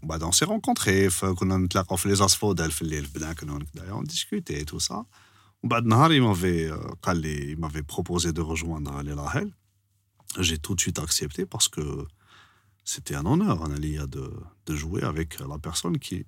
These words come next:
une des personnes qui m'a donné envie de jouer à de la musique et de faire ça, qui m'a,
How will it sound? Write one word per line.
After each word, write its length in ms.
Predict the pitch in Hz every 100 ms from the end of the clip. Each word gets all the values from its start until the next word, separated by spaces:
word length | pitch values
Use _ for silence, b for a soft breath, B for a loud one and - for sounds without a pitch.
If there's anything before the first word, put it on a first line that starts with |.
| -
une 120 | 104 92
des 60 | 87
personnes 260 | 80 - 85
qui 100 | -
m'a 120 | 85
donné 180 | 80 95
envie 460 | 95 92 120 143 104
de 120 | 87 87
jouer 160 | 82 80
à 40 |
de 80 | 71
la 100 | 73
musique 380 | 71 67 69 - _ b b b b -
et 60 | 71
de 40 |
faire 220 | 71 71 -
ça, 60 | - - - 69 73
qui 80 | -
m'a, 160 | 95